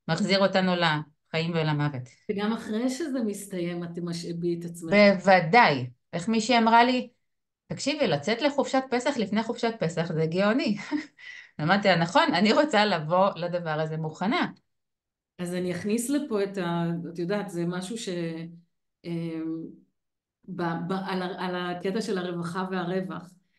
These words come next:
Speaker 2: שאני אומרת לאנשים כמון, שעוסקות בריפוי, טיפול, תיקון, שינוי עולם, טרנספורמציה, whatever,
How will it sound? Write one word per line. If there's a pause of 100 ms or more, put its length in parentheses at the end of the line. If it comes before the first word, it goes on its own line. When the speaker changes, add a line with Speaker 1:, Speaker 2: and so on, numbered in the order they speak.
(140)
Speaker 2:
שאני
אומרת
לאנשים
כמון,
שעוסקות
בריפוי,
טיפול,
תיקון,
שינוי
עולם,
טרנספורמציה,
whatever,